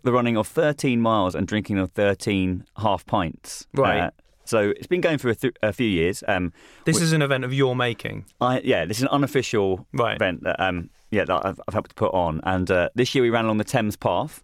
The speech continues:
Speaker 2: Lovely.
Speaker 1: So no hills, uh, from Barnes to Waterloo. And, um, at one point,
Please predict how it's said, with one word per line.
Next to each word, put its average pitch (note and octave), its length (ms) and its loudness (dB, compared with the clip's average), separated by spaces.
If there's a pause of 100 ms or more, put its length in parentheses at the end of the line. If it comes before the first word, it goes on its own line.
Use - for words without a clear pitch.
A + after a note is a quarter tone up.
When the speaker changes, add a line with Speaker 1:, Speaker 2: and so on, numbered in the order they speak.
Speaker 2:
Lovely. A2 320 -4
Speaker 1:
So A2+ 120 -2
no B2 220 4
hills, A2 440 0
uh, F#2+ 180 2
from G#2 200 -2
Barnes A2+ 500 0
to A2+ 100 -4
Waterloo. G2 600 0 (180)
And, G2 260 0
um, F#2+ 220 0 (580)
at B2+ 140 0
one D#3+ 160 2
point, F#2+ 340 0